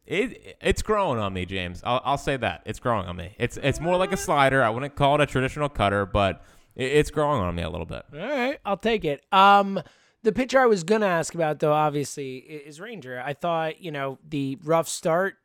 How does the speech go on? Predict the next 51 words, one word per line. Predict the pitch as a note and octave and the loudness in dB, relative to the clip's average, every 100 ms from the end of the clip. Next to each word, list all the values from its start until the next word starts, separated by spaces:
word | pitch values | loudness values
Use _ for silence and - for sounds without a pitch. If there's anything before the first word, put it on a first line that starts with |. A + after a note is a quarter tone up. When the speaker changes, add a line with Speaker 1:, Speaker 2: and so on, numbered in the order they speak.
| _ | _
Speaker 2:
uh, | E3+ D#3 D#3 - | -4 -2 -2 -6
in | E3+ | -4
Milwaukee | D#3 D#3+ F3+ F#3+ | 0 0 0 -2
and | F3 | -6
then | E3 D3 | -6 -6
really | E3 G#3+ | -6 -6
settled | - F#3 E3+ D#3 | -4 -4 -2 0
in | G#3+ G#3+ | 0 0
into, | F3 D#3+ D#3+ E3 D#3 - _ _ _ _ _ - | -2 -4 0 0 0 -4 _ _ _ _ _ -2
might | G#3 | 0
have | D#4 | 2
been | C4 | 2
his | D#3+ | 8
best | G3 G#3+ G#3 | 8 8 6
outing | G3 E3+ | 4 2
of | |
the | C#3+ | -4
season, | - G#3+ D3+ C#3 | -4 -4 -4 -2
certainly | E3 D#3+ D3+ | 0 2 4
one | C#3 E3 | 4 2
of | D3+ | -2
his | C3 | -8
best | C3 C3+ - | -10 -10 -10
outings | C#3 C#3 A#2+ | -12 -12 -14
of | B2+ | -12
the | C3 | -10
season. | - D3 C#3 D3 B2+ _ _ - | -6 -2 0 0 -2 _ _ -2
What | F#3 C4+ | 2 2
did | D4 | 0
you | D4 | -8
see | A3+ A3 G#3+ | -8 -8 -10
from | G#3+ F#3 | -10 -10
Ranger | F3+ E3 F#3 | -10 -10 -8
in | F3+ | -4
that | F3 - | -4 -2
game? | F3+ F3 | -2 2
Was | E3+ D3+ | 0 0
it | D3 | -6
just, | F#3 - | -8 -6
look, | D#3+ A#2+ | -8 -8
the | D#3 | -12
Brewers | A#3 B3 F#3 | -8 -4 0
are | F#3 | 2
not | E3 | 2
a | D3 | 2
good | C3+ | 0
offensive | B2+ - B2 A2 G#2 | -2 -6 -10 -12 -12
team. | A#2 F#2+ - | -12 -12 -12
You | C#3 | -8
know, | C#3+ | -4
uh, | E3 F3+ | 2 2